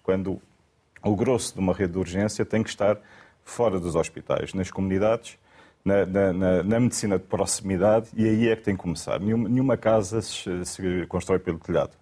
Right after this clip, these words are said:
Tem que construir pelos alicerces. E, e, e o Serviço Nacional de Saúde tem uma marcadíssima falta de profissionais.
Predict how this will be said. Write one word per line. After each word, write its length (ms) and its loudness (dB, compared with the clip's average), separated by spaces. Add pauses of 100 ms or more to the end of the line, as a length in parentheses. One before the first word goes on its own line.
Tem 120 -2
que 40 -8
construir 300 -2
pelos 300 2
alicerces. 480 -4 (720)
E, 800 4
e, 40 -2
e 40 2
o 20 0
Serviço 320 -2
Nacional 380 0
de 80 -4
Saúde 400 -2
tem 160 2
uma 160 2
marcadíssima 720 -2
falta 260 -2
de 60 -12
profissionais. 840 -8